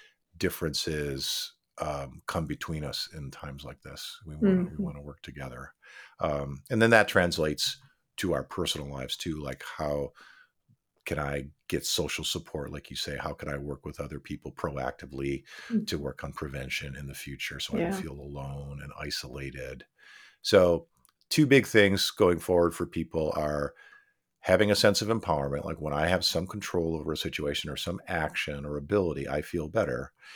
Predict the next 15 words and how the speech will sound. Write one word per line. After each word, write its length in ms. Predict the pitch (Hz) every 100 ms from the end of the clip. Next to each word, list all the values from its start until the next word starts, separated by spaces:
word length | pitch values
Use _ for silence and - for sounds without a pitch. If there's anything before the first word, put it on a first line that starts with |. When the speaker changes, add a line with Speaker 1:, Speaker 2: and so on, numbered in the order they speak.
| - - -
Speaker 1:
And 200 | 90 78
then 300 | 73 69 -
I 100 | 85
also 300 | 80 80 -
feel 200 | 82 80
better 260 | 67 69 69
when 140 | 71
I'm 100 | 71
not 260 | 76 69 71
alone 580 | 76 147 71 65 64 127 -
or 80 | -
Speaker 2:
Mm-hmm. 120 | 208
Speaker 1:
isolated. 600 | - 175 143 - - 85 - _ _ - -
Speaker 2:
Mm-hmm. 160 | 190
Speaker 1:
So 480 | 180 180 - 180 -